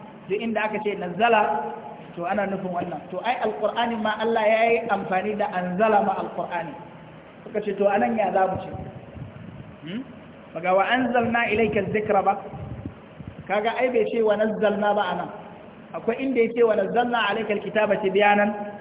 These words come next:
likulli shay," ko? Shi kansa, "Inna anzalnahu fi lailatul qadri," ya ce ai ko? Bai ce "Inna nazzalnahu" ba. Hmm? "Hamim wal kitabil mubin, inna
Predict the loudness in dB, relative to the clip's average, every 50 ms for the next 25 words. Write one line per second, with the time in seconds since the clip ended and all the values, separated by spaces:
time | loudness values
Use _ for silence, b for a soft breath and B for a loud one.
0 | -14 -12 -4 -4 -4 0 2 2 2 4 2 0 0 -2 -4 2 2 2 2 2
1 | -4 -6 -8 -10 -12 -14 -14 -14 -16 -16 -16 -16 -12 -10 -8 -8 -8 -4 0 2
2 | 2 2 2 2 2 2 0 -2 -6 -8 -10 -14 -16 -16 -16 -18 -18 -18 -20 -20
3 | -12 -8 -6 -4 -2 -2 -2 -2 -2 -2 0 2 2 2 2 0 2 4 4 4
4 | 4 2 2 2 4 4 6 6 6 4 4 0 -4 -8 -8 -10 -10 -14 -14 -16
5 | -16 -10 -8 -6 -2 0 2 2 2 0 0 -2 0 0 0 2 2 2 2 2
6 | 0 -2 -4 -4 -4 -6 -6 -8 -8 -8 -14 -16 -16 -18 -18 -18 -16 -10 -8 -8
7 | -2 0 0 0 0 -2 -2 0 0 0 0 -2 -4 -6 -8 -10 -12 -12 -10 -8
8 | 0 2 2 2 2 0 0 2 2 2 2 2 2 0 0 0 -2 -4 -4 -6
9 | -6 -8 -12 -14 -16 -16 -18 -18 -18 -18 -16 -10 -8 -8 -8 -8 -10 -16 -16 -18
10 | -18 -18 -20 -20 -20 -20 -20 -20 -20 -20 -20 -20 -20 -20 -20 -18 -12 -4 0 0
11 | 2 2 2 2 0 2 2 2 2 2 0 2 4 4 4 4 2 0 0 0
12 | 0 0 0 0 0 -2 -2 0 0 0 0